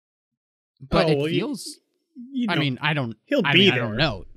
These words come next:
Speaker 2: He'll be
Speaker 1: I'm
Speaker 2: there.
Speaker 1: sure he will.
Speaker 2: I
Speaker 1: But
Speaker 2: mean,
Speaker 1: it, it does feel like that,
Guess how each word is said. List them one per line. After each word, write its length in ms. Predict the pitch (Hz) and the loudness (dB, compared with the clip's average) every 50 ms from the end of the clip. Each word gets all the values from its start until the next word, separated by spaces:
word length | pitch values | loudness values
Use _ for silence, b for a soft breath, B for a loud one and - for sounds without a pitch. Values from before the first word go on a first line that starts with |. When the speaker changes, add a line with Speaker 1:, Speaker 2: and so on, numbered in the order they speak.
| - | -6
Speaker 2:
He'll 140 | - - 151 | -2 -2 -2
be 160 | 139 135 151 | 0 2 2
Speaker 1:
I'm 140 | 190 196 175 | 4 4 2
Speaker 2:
there. 40 | 151 | 0
Speaker 1:
sure 200 | - - 185 160 | 0 0 2 2
he 160 | 143 143 131 | 4 4 6
will. 360 | 123 151 180 160 113 101 107 b b b b b b b b - | 6 6 6 6 4 0 -6 b b b b b b b b 0
Speaker 2:
I 60 | 196 | 2
Speaker 1:
But 40 | 180 | 4
Speaker 2:
mean, 100 | - 226 | 4 4
Speaker 1:
it, 180 | 220 190 175 | 2 2 0
it 140 | 208 202 165 | 0 0 4
does 240 | 233 233 240 240 - | 4 4 4 4 2
feel 240 | - 233 220 214 190 | 2 2 2 4 4
like 280 | 180 175 170 170 - | 4 4 4 2 0
that, 300 | - 151 160 156 139 - | -2 0 2 2 2 0